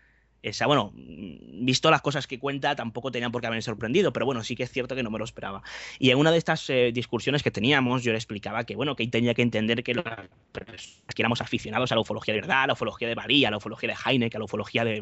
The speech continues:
de Benítez, a la de Rivera, a la de Ballester Olmos, por poner ejemplos de, desde diferentes perspectivas, ¿no? Eh, pues creíamos que,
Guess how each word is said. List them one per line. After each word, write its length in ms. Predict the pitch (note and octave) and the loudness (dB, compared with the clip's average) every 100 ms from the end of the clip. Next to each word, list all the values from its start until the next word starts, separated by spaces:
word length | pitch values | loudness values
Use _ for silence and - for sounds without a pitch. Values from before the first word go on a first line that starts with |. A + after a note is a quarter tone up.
| G#2+ | -8
de 120 | G#2 | -6
Benítez, 440 | A2 F#3+ B2+ A#2 | -2 0 0 -2
a 40 | A2 | -4
la 100 | G#2+ | -8
de 160 | G#2+ | -10
Rivera, 480 | G#2 G#2+ C#3 C3 A2+ - - - - | -8 -2 2 4 2 -4 -20 -14 -4
a 60 | |
la 60 | A2 | -2
de 60 | |
Ballester 340 | G2+ G#2+ - A2+ | 0 -2 -2 2
Olmos, 340 | C#3+ B2+ B2 | 4 4 4
por 120 | A2+ | 0
poner 300 | A2 A2+ B2 - | -2 -2 -4 -8
ejemplos 500 | - B2 B2 C3 C3 | -6 -4 2 2 2
de, 120 | A2+ | -2
desde 320 | G#2 G2+ A2+ | -4 -4 -2
diferentes 400 | G#2+ G#2 A2 A#2 | -2 -2 -6 -6
perspectivas, 560 | - A2 G#2+ A2+ G#2 G2 | -8 -6 -2 0 0 -2
¿no? 100 | D#3+ - - - - - | -8 -8 -18 -18 -20 -10
Eh, 160 | A2 F#2+ | -8 -6
pues 280 | - G2+ - | -4 -4 -4
creíamos 560 | - G#2+ A2+ A#2 B2+ - | 0 4 4 4 2 2
que, 260 | C3 C3 | 0 0